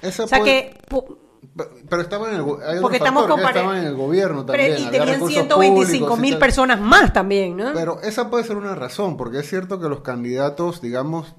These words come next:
Speaker 1: eh, locales, los candidatos a representante, los candidatos y las candidatas a alcalde,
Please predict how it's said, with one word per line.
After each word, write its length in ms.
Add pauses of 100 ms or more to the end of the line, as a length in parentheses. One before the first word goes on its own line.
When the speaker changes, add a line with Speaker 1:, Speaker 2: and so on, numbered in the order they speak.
(100)
Speaker 1:
eh, 100
locales, 720 (200)
los 320
candidatos 520
a 60
representante, 1200 (320)
los 140
candidatos 540
y 20
las 120
candidatas 600
a 40
alcalde, 840